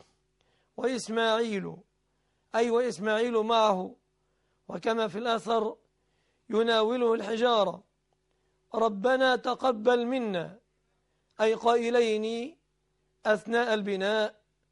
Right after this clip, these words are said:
أثناء المناولة: "ربنا تقبل منا إنك أنت السميع العليم".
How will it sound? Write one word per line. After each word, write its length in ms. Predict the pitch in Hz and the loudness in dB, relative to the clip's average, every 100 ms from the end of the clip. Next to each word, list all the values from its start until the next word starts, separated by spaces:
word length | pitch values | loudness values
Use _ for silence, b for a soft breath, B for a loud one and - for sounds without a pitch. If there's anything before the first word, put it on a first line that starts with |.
| _ _ _ _ _ | _ _ _ _ _
أثناء 440 | 233 220 220 247 240 | -2 0 0 0 0
المناولة: 840 | 220 220 214 202 220 220 220 220 _ _ _ _ _ _ _ - | 0 -2 0 2 2 0 -2 -4 _ _ _ _ _ _ _ 0
"ربنا 520 | 214 190 226 233 226 | 0 2 0 2 0
تقبل 680 | 214 220 - 254 247 254 247 | -2 -4 -2 -2 2 2 4
منا 560 | 240 269 226 180 160 175 _ _ _ _ _ _ _ _ _ - | 0 -2 -2 -4 -6 -14 _ _ _ _ _ _ _ _ _ -4
إنك 500 | 233 240 233 220 220 | -2 -2 -2 -4 -2
أنت 400 | 226 226 220 170 | -2 -2 -4 -6
السميع 640 | 208 - 220 214 220 208 202 | -8 -6 -6 -2 -2 -2 0
العليم". 720 | 196 196 208 180 156 170 | 0 0 -2 -6 -10 -16